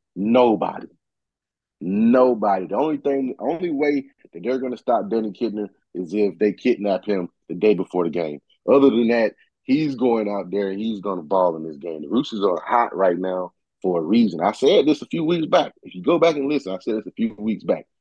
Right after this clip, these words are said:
The Roosters are in playoff mode. I said this already. I said they are in playoff mode. And this is the worst thing that could have happened for the league and the other teams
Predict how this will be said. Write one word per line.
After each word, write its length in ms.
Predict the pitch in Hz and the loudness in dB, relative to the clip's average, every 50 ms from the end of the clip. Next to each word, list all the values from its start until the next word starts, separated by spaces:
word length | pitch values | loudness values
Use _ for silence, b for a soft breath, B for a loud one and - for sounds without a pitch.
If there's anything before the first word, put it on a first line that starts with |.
| _ - | _ -12
The 60 | 85 | -6
Roosters 340 | 78 87 113 135 - 107 90 | -2 0 2 2 2 2 2
are 140 | 98 90 85 | 2 2 2
in 160 | 95 95 85 | 2 -2 -2
playoff 320 | - 104 101 101 92 90 90 | 0 2 4 4 4 4 2
mode. 280 | 98 95 90 73 69 - _ _ b b b b - | 0 0 0 -2 -6 -12 _ _ b b b b -12
I 80 | - | -12
said 340 | - - - 131 143 135 113 | -10 -2 2 4 4 4 4
this 140 | 107 98 - | 2 0 0
already. 400 | 101 90 87 82 82 85 80 - - _ _ _ - | 2 2 2 0 -2 -6 -8 -10 -14 _ _ _ -18
I 60 | 85 | -12
said 280 | - - 92 87 80 76 | -8 -6 -6 -6 -6 -4
they 260 | 76 117 120 127 131 | -2 0 2 2 2
are 140 | 120 110 104 | 2 2 0
in 260 | - 107 107 101 90 | -2 -4 -8 -8 -8
playoff 560 | - - 113 110 110 - - 98 98 101 - | -6 -4 -2 -2 -2 -2 -2 -2 -2 -2 -4
mode. 340 | - 87 87 85 80 73 71 - _ _ _ _ _ - | -6 -8 -8 -6 -8 -10 -12 -16 _ _ _ _ _ -12
And 140 | 87 95 | -8 -8
this 100 | 113 101 | -8 -6
is 60 | 90 92 | -6 -6
the 80 | 92 | -6
worst 340 | 80 85 113 123 117 113 - | 0 2 2 2 2 0 -2
thing 200 | 113 110 107 104 | -2 -2 -2 -2
that 120 | 104 95 | -2 -4
could 140 | - 110 101 | -2 -4 -2
have 80 | 101 95 | -2 -2
happened 240 | 101 98 - 87 - | -4 -4 -6 -8 -10
for 80 | - 95 | -10 -8
the 60 | 87 87 | -6 -4
league 340 | 92 95 98 98 92 - | -2 0 0 -2 -2 -4
and 100 | 78 82 | -8 -8
the 40 | - | -4
other 180 | - 98 92 90 | -4 -2 -2 -2
teams 420 | - - 98 95 92 92 85 - | -2 -2 -2 -2 -2 -2 -4 -6